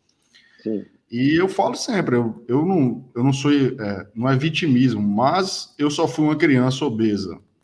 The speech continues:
Speaker 2: e um
Speaker 1: Uhum.
Speaker 2: adolescente obeso graças aos hábitos que tinham dentro de casa, da minha família.
Speaker 1: Olha.
Speaker 2: Não adianta eu falar, "Ah, é culpa do boy de oito anos." Não é. E muito da nossa realidade hoje passa por isso, ou seja, a gente não tem uma
Speaker 1: Sim.
Speaker 2: cultura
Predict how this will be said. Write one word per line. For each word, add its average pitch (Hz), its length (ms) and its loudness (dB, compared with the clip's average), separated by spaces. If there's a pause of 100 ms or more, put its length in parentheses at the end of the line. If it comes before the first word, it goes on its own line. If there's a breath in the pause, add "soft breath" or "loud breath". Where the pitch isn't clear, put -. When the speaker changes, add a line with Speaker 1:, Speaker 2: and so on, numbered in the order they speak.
(200)
Speaker 2:
e 117 120 -4
um 117 60 -2
Speaker 1:
Uhum. 117 80 0
Speaker 2:
adolescente 120 580 0
obeso 175 460 0
graças 135 440 2
aos 151 220 2
hábitos - 580 -2
que 165 260 -2
tinham 170 280 0
dentro 143 220 4
de - 100 -4
casa, 110 480 0 (180)
da 101 140 -6
minha 127 160 2
família. 135 440 2
Speaker 1:
Olha. - 80 -10 (520 soft breath)
Speaker 2:
Não 131 60 -2
adianta 175 340 4
eu 131 40 0
falar, 139 320 6
"Ah, - 20 8
é 135 120 4
culpa 147 200 0
do 151 120 2
boy 135 220 6
de 131 120 4
oito 139 300 4
anos." 110 240 0
Não 196 160 -2
é. 110 320 0 (1400 soft breath)
E 202 140 4
muito 208 380 6
da 156 200 6
nossa 135 380 2
realidade 110 580 0
hoje 156 160 0
passa 185 240 -4
por 196 220 0
isso, 143 160 0
ou 135 60 -2
seja, 117 180 -2
a 110 60 -4
gente 143 240 -6
não 175 100 -2
tem 170 100 0
uma 202 100 0
Speaker 1:
Sim. 143 80 2
Speaker 2:
cultura 131 760 2